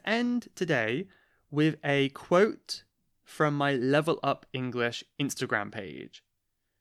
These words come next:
Um, the followers have really been blowing up this week. Like, maybe it's you guys. Ever since I started reading the quotes, I have so,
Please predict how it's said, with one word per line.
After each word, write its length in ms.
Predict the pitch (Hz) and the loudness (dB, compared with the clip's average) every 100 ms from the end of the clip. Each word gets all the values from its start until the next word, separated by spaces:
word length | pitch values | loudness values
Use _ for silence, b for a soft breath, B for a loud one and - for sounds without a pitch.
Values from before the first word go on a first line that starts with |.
| _ _ _ _ _ - | _ _ _ _ _ -10
Um, 520 | 120 120 117 117 - _ _ _ _ _ _ _ _ _ _ _ _ _ _ _ _ _ _ _ _ - | -6 -4 -4 -8 -12 _ _ _ _ _ _ _ _ _ _ _ _ _ _ _ _ _ _ _ _ -12
the 80 | 131 | -10
followers 560 | - 233 247 170 113 - | 0 2 4 4 4 2
have 140 | 120 | -4
really 300 | 135 180 208 | 2 4 4
been 140 | 175 | 4
blowing 360 | 151 151 151 147 | 4 4 4 4
up 160 | 147 - | 0 -2
this 180 | 120 | -10
week. 100 | 110 | -6
Like, 140 | 113 - | -4 2
maybe 260 | 190 226 | 2 2
it's 160 | 190 131 | 0 0
you 140 | 165 | -2
guys. 480 | 151 110 98 101 - _ _ _ _ _ _ _ _ _ _ _ _ | 2 0 0 -6 -14 _ _ _ _ _ _ _ _ _ _ _ _
Ever 180 | 151 175 | -2 -2
since 240 | 180 170 175 | -2 -2 -2
I 60 | |
started 320 | 143 143 127 | 0 -2 -2
reading 320 | 131 139 131 123 | 0 0 0 -4
the 60 | |
quotes, 280 | - 170 147 | 0 0 0
I 60 | 135 | -10
have 100 | - | -10
so, 220 | - | -10